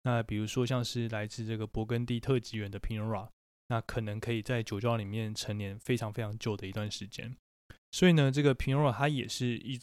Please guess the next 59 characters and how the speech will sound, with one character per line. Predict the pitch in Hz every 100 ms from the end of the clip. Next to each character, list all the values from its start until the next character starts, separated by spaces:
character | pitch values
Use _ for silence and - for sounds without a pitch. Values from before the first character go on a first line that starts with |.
| -
一 | -
个 | 120 113
适 | - - 131
合 | 110 107
陈 | - 107
年 | 107 104
的 | 107
一 |
个 | 104
葡 | -
萄 | 107 110
品 | 110
种 | 104 104 110
之 | - 117
一。 | 110 113 120 - _ - _ - -
Pinot | 131
Noir | 131 135
它 | 113 123
也 | 104
是 | 110 117
原 | 110 107
生 | 127 123
于 | 117 107
法 | - 120
国， | - 95 98 - _ _ _ -
它 | 160
的 | 160 139
特 | - 160
性 | 151 139
就 | 135
是 | - 127
它 | 110
的 | 120 113
皮 | - 110
比 | 104
较 | 113
薄 | 113 107 107
一 |
点， | 120 113 - _
所 | - 127
以 |
它 | 120
的 | 127
单 | - 123
宁 | 127 110
通 | 113 147 156
常 | 135 120
不 | 110 113
会 | 113
到 | 117 110 104
太 | - 120
高， | 117 104 107 _ _ _ _ -
不 | 117
过 | 135
酸 | 120 131 120
度 | 120
倒 | 120 113
是， | - 110 107
呃， | 107 101 107